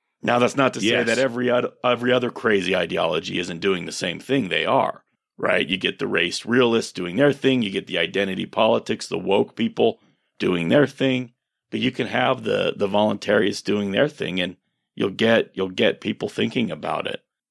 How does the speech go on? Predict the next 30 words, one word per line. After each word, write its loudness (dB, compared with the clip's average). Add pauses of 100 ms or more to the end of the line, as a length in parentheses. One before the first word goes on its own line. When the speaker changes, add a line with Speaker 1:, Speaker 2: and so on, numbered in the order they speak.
(120)
Speaker 2:
Yes, 2
and 4
it's 0
a, 4 (300)
and 2
the 4
world 4
is 0
a 4
marketplace. 2
Uh, 4 (300)
uh, 2
you 0
and, 2
you 2
and 2
I 2
believe 2
in 4
the 2
free 2
market, 2 (100)
and 4 (440)
there 4
is 2
a 4
market 4
out 2
there 4
for, 4